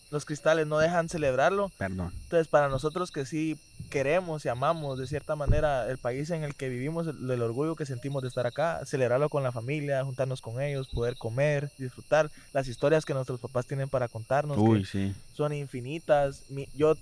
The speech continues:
Speaker 1: tenemos, mi papá a veces, eh, nos juntamos y nunca me cuenta la misma historia,
Speaker 2: Ujú.
Speaker 1: porque, pues, va todo lo que ha habido, ya está grande el don.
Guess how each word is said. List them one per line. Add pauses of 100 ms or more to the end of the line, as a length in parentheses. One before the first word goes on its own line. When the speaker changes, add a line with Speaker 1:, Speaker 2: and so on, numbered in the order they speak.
(320)
Speaker 1:
tenemos, (280)
mi
papá
a
veces,
eh,
nos
juntamos
y
nunca
me
cuenta
la
misma
historia,
Speaker 2:
Ujú. (220)
Speaker 1:
porque,
pues,
va
todo
lo
que
ha
habido,
ya
está
grande
el
don.